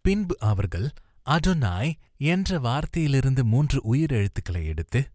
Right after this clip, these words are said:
இவைகளை ஒன்றாக இணைத்து நீங்கள் உச்சரிக்கும்போது Yahweh என்று சொல்லும் ஒரு செயற்கையான கலப்பு வார்த்தையை உருவாக்கினாங்க. ஆனா எந்த இஸ்ரவேலரும் Yahweh என்று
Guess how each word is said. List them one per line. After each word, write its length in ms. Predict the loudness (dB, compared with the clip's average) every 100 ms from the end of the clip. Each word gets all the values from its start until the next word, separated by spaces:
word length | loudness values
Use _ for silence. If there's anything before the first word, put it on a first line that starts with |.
| _
இவைகளை 580 | 0 2 4 4 2 2
ஒன்றாக 560 | 2 2 2 2 2 0
இணைத்து 500 | -2 -4 -4 -6 -2
நீங்கள் 360 | 0 0 0 0
உச்சரிக்கும்போது 920 | -2 -2 -2 -2 -4 -4 -6 -6 -6 -8 -2
Yahweh 680 | 0 0 0 0 0 -2 -4 -10 _
என்று 320 | -2 0 0
சொல்லும் 360 | 0 -2 0 0
ஒரு 140 | 0 -2 -4
செயற்கையான 680 | -4 -6 -2 -2 0 -2
கலப்பு 380 | -2 -2 -2 -4
வார்த்தையை 500 | -4 -6 -6 -4 -2
உருவாக்கினாங்க. 800 | -2 -2 -2 -4 -4 -2 -2 -4 -10 _ _
ஆனா 400 | -2 0 2 2
எந்த 400 | 2 0 2 0
இஸ்ரவேலரும் 720 | 0 0 -2 0 0 2 0 0 -2
Yahweh 580 | -2 0 0 -2 -2 -6 -10 -6
என்று 300 | -4 -2